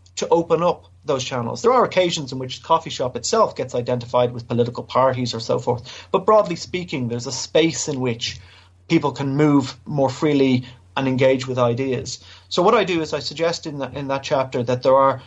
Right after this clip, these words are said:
these places are burgeoning in the mid decades of the eighteenth century. And similarly, you can see that not just happening in urban spaces, but in rural locations too. There are ways and means of,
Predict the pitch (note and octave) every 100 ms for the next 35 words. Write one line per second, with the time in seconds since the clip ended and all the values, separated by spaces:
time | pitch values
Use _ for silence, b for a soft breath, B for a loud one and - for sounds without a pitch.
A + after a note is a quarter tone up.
0 | B - F3 F3 E3 D#3+ D#3 C#3+ C#3 C3+
1 | D3+ D3 C#3 G#2 - - C#3+ C3+ C3 C#3
2 | B2+ - - C3+ C#3 B2+ B2 A#2+ B2 B2
3 | C3+ B2+ B2+ B2+ B2+ B2 - B B B
4 | B _ D3+ D#3 - G#3 G3 E3 C#3 B2
5 | B B D#3 D3+ D3+ D3 E3+ F3 D3 C3
6 | C3 D#3 F#3 G3 - E3+ D#3+ D3+ C#3+ C3+
7 | D3+ F#3 F3 D3 - B2+ A#2 - A#2 -
8 | - C#3+ C#3+ D3+ D#3+ D3+ C#3 B2+ C3+ A#2
9 | B2+ A#2 - D#3+ C#3 B2+ B2+ B2+ D3 D3+
10 | C#3+ C#3 C3+ C3 B2